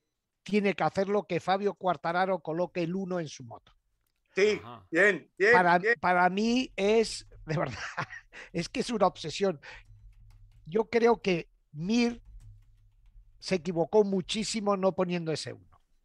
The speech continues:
Speaker 1: Porque como decía Casey Stoner, grande Casey Stoner, dice, "El uno es obligatorio, porque para que todo el mundo en un circuito mire a la parrilla y diga, 'Ala,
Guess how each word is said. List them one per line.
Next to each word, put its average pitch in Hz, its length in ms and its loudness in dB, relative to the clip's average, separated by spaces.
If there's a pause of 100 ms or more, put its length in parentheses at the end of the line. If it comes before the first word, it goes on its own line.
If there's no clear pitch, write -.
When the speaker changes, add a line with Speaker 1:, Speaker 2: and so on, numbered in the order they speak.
(840)
Speaker 1:
Porque 185 320 -2
como 175 260 0
decía 220 400 0
Casey 196 340 -2
Stoner, 170 540 -2 (180)
grande 170 480 0
Casey 160 320 -8
Stoner, 160 460 -4 (320)
dice, 175 460 -4 (280)
"El 180 200 2
uno 247 500 4
es 202 200 0
obligatorio, 151 840 -2 (100)
porque 175 300 -2
para 170 280 2
que 175 160 -4
todo 254 360 2
el 214 120 0
mundo 175 720 -6 (120)
en 156 160 -6
un 226 100 -6
circuito 175 720 -4 (1000)
mire 233 300 4
a 226 60 8
la 208 180 6
parrilla 202 460 2
y - 20 4
diga, 151 280 -2
'Ala, 160 440 -6